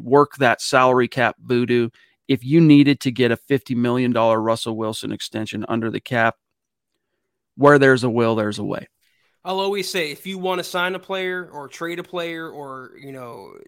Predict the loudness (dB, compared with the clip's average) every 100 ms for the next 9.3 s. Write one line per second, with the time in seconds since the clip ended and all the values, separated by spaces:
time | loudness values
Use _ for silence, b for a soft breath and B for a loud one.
0 | _ -16 -6 -2 -2 -2 -8 -6 -6 -4
1 | -6 -8 -10 -6 -6 -4 -6 -8 -8 -8
2 | -4 -4 -6 -12 -10 -10 -10 -12 -14 -10
3 | -8 -8 -10 -14 -14 -14 -12 -14 -16 -18
4 | -16 -14 -14 -14 -12 -10 -8 -10 -8 -6
5 | -6 -6 -6 -4 -6 b b -8 -2 -2
6 | -2 -2 -2 -2 -4 -2 -2 -4 -4 -6
7 | -8 -6 -8 -8 -10 -8 -10 -6 -6 -4
8 | -4 -2 -4 -8 -8 -6 -6 -8 -8 -8
9 | -6 -8 -10